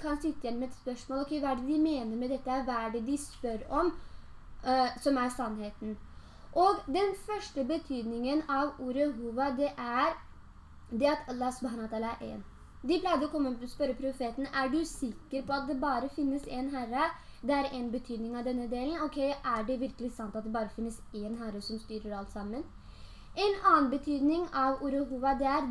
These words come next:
dommens dags ankomst. «Ja, men er det helt sikkert og bestemt at den dagen kommer? Er det faktisk sant?» Den tredje betydningen av ordet huwa, det er Koran. Er det sant at Koran faktisk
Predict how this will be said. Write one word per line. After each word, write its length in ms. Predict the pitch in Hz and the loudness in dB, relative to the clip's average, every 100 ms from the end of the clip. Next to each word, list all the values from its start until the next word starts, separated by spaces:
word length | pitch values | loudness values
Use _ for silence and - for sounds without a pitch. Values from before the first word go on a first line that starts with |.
| 226 | 0
dommens 480 | 262 240 247 269 - | 0 0 0 -2 -2
dags 420 | 233 240 277 - - - - | -2 -2 -2 -8 -16 -14 -4
ankomst. 580 | 254 214 - 220 - - - - - - - | -2 -2 -4 -8 -8 -14 -16 -14 -14 -16 -2
«Ja, 200 | 285 311 | 2 6
men 180 | 302 320 | 6 4
er 240 | 320 254 240 | 2 -2 2
det 220 | 277 277 | 2 0
helt 460 | 240 240 226 233 - | -2 -4 -4 -6 -8
sikkert 380 | - 226 220 233 | -8 -8 -6 -4
og 100 | 226 | -2
bestemt 420 | 247 - 220 - | -2 -2 -4 -2
at 120 | 214 | -2
den 160 | 220 214 | -2 -4
dagen 340 | 214 202 220 226 | -6 -6 -6 -6
kommer? 240 | 240 247 247 | -4 -6 -6
Er 120 | 214 | -6
det 100 | 214 | -4
faktisk 380 | 220 208 - 226 - | -6 -6 -6 -8 -6
sant?» 460 | 220 349 427 - - - - - - - - | -4 -4 -6 -12 -16 -18 -16 -16 -14 -14 -4
Den 260 | 269 359 381 | 2 4 2
tredje 320 | 392 392 277 233 | -2 -2 0 0
betydningen 720 | 269 285 262 262 294 381 415 - - - | 0 0 0 2 2 2 -2 -6 -10 2
av 160 | 302 | 4
ordet 220 | 311 302 302 | 4 2 0
huwa, 260 | 294 294 294 | 2 4 4
det 80 | 262 | 4
er 220 | 262 262 - | 2 0 -2
Koran. 440 | 285 226 196 196 - - - - - - - - - - 277 | 0 0 -4 -8 -10 -14 -16 -16 -14 -14 -14 -16 -16 -4 4
Er 300 | 269 254 240 | 4 4 2
det 160 | 302 | 0
sant 600 | 302 - 285 359 381 - - - | -2 -2 2 2 0 -8 -8 -4
at 160 | 262 - | -4 0
Koran 300 | 285 240 240 | 0 2 -2
faktisk 440 | 247 226 - 226 | -4 -6 -10 -12